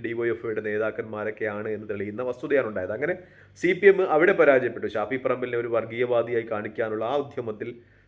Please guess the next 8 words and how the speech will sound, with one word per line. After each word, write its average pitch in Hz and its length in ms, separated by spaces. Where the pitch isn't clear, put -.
സി 120 240
പി 123 80
എം 117 120
പരാജയപ്പെട്ടു 107 600
എന്നത് 110 300
യാഥാർത്ഥ്യമാണ്. 110 580
മിക്കപ്പോഴും 196 460
ഷാഫി 156 240